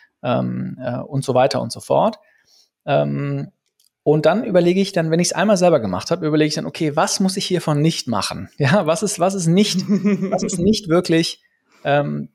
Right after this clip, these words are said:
Speaker 1: äh, wie so wertstiftend? Und das versuche ich dann entweder zu automatisieren. Ähm, das geht dann meistens mit No-Code-Tools. Also viele sind ja auch schon eingebacken in Airtable oder in,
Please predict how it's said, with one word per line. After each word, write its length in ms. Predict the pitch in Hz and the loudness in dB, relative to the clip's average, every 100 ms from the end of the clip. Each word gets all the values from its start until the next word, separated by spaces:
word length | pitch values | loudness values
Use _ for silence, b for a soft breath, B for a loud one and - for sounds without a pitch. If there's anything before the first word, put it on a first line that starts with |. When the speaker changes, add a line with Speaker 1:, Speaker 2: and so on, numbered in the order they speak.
| _ | _
Speaker 1:
äh, 340 | - 87 78 147 | -10 -8 -10 -8
wie 180 | 131 | -2
so 220 | 135 185 147 | 4 4 6
wertstiftend? 680 | 139 - - 104 - 107 113 | 4 4 -2 -4 -6 -12 -4
Und 100 | 147 | -2
das 200 | 185 - | 0 0
versuche 260 | 175 170 | -2 -2
ich 80 | 165 | -2
dann 180 | 156 151 | -4 -2
entweder 540 | 139 151 143 135 135 B B _ | -4 0 2 2 0 B B _
zu 140 | - | -2
automatisieren. 920 | - 120 127 117 113 101 127 202 285 - - 127 | 0 2 0 -2 -2 0 4 4 2 -4 -10 -4
Ähm, 220 | 131 131 | -4 0
das 200 | 117 - | 0 0
geht 160 | 123 | 0
dann 220 | 160 160 160 | 2 2 0
meistens 420 | 156 160 165 - | 0 0 -4 -4
mit 200 | 156 - | -6 -2
No-Code-Tools. 880 | 143 170 165 165 - 180 254 240 - | -2 0 -2 -4 -4 -4 -4 -4 -6
Also 340 | 123 123 123 120 - | -4 -4 -6 -10 -10
viele 300 | - 131 127 | -4 -2 -2
sind 140 | 127 | -2
ja 80 | 123 | -2
auch 80 | 117 | -4
schon 120 | 120 | -6
eingebacken 600 | 113 139 151 135 - 120 | -4 -2 -2 -4 -6 -8
in 160 | 113 120 | -6 -4
Airtable 800 | 120 147 - 147 143 143 139 139 | -4 -2 4 4 6 6 4 0
oder 200 | 117 - | -6 -6
in, 240 | 107 110 | -8 -10